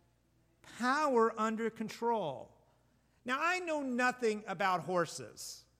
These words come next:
all right? I, I'm a city boy. I rode bikes, not horses, okay? That's me. So you get me on a horse, I don't know what I'm doing, all right? I just hope I can get on the horse,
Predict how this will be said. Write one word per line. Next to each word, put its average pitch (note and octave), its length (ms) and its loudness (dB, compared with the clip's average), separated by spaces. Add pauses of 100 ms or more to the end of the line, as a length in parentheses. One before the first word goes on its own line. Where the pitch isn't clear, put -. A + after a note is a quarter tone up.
all D#3 60 -4
right? E3+ 300 0 (160)
I, F#3 180 -8
I'm F#3+ 180 -4
a F3 60 -6
city G3 400 -2
boy. A#2+ 280 -12 (1300)
I A#3 200 2
rode A#3+ 420 4
bikes, F#3 680 0 (100)
not G3+ 420 2
horses, - 880 2 (840)
okay? D3 400 -6 (340)
That's A#3+ 340 2
me. G3 540 0 (800)
So A#3+ 120 2
you A#3 140 4
get D#4 240 0
me D#4 80 0
on C4+ 140 6
a A#3 100 2
horse, B3 320 2
I B3+ 140 2
don't C4 100 2
know B3+ 80 2
what A#3+ 220 4
I'm G#3 160 2
doing, C#3 360 -2 (840)
all D3 60 -10
right? F#3+ 360 0 (120)
I F3+ 140 -2
just F#3 260 -12
hope A3 220 -2
I G#3 80 2
can E3+ 100 -6
get F#3 140 0
on A3+ 240 2
the C3 100 -2
horse, - 520 -8